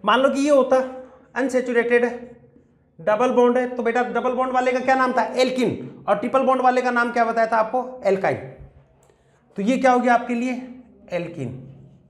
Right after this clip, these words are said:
Triple bond है तो ये क्या होगा? alkyne।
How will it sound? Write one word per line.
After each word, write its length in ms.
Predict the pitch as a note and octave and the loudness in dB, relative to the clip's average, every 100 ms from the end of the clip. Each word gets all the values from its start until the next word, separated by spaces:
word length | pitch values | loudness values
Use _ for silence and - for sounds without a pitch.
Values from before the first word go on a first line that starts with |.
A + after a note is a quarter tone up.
| _ _ _ _ _ _ _ _ _ - - _ - - G3 F#3+ - - - - _ - _ - - - _ _ - - _ _ _ - | _ _ _ _ _ _ _ _ _ -20 -20 _ -20 -20 -20 -20 -20 -20 -20 -20 _ -20 _ -20 -20 -20 _ _ -20 -20 _ _ _ -4
Triple 300 | A#3 A#3 C4 | -4 2 2
bond 240 | B3 A#3+ G#3 | 4 2 2
है 280 | F3 - - - - | 0 -4 -12 -18 -10
तो 60 | |
ये 140 | G#3+ A3+ | -6 -4
क्या 140 | A#3 | 2
होगा? 200 | A#3 A#3 A#3 A#3+ - | 4 4 0 -2 -6
alkyne। 580 | G3 G3+ G3+ G3 F#3+ | -4 -4 -2 -2 0